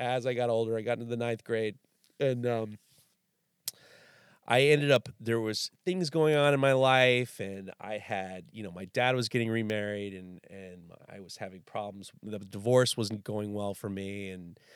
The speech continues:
my parents were divorced and it was like, it was, it was all very, it was a terrible time in my life at the time. It could have been a lot worse. I'm not saying that I,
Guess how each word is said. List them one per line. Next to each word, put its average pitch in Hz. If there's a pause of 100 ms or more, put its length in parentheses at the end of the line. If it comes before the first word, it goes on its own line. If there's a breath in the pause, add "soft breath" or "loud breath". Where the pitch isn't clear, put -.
(260 soft breath)
my 95
parents 120
were 113
divorced 101
and 101
it 95
was 95
like, 92
it -
was, 95 (180)
it 110
was 107
all 107
very, 101 (540 soft breath)
it 151
was 151
a 147
terrible 123
time 92
in 90
my -
life - (200)
at 139
the 147
time. 113 (100)
It -
could 226
have 185
been 175
a 160
lot 135
worse. - (480 soft breath)
I'm 143
not 165
saying 160
that 143
I, 135